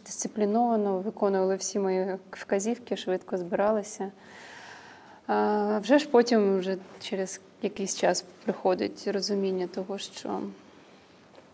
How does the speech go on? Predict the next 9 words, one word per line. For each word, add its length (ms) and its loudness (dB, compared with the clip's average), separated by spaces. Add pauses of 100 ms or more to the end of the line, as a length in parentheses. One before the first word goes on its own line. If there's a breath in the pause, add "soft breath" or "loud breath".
(160)
не 240 6
знаємо, 380 6
коли 220 2
побачимо 560 -2
тата 300 4
знову, 500 0
і 140 0
були 360 0
такі 360 -8